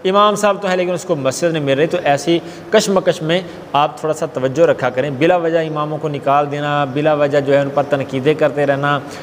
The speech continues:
या फिर मस्जिदों को वीरान रखना, ये कोई अच्छी बात नहीं है। अन करीब आप देखोगे कि हमें इमाम नहीं मिलेंगे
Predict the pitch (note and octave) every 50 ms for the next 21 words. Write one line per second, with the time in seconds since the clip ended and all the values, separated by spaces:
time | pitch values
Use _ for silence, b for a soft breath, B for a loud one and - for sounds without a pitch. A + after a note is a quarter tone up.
0 | B B B - C#3 D#3+ D#3+ C#3+ E3+ D3+ D3 D#3+ D#3 D#3 - D#3+ D#3+ E3 - E3
1 | D#3 C#3 C#3 C3 C3 C3 D3 D#3 D3+ D3 C#3+ - D3 D3+ D3+ D3+ C#3+ B B B
2 | B B - D#3 E3+ D#3+ F#3 F3+ - D3 - - - E3 C#3 C#3 C3 B2+ A#2+ A2+
3 | B2+ C3 A2+ G2+ F#2 - - - E3+ F3+ F3+ - F3 F3+ F3+ F3 E3+ E3 D#3 C3
4 | C3+ C#3 C3+ - E3 D#3 E3+ D#3+ - F3 C#3 C3+ C#3+ D#3+ F3 D3+ C3 B2+ A#2+ B2+
5 | C#3 C#3+ D3 D#3 C#3 A#2 G2+ F#2+ F2 E2+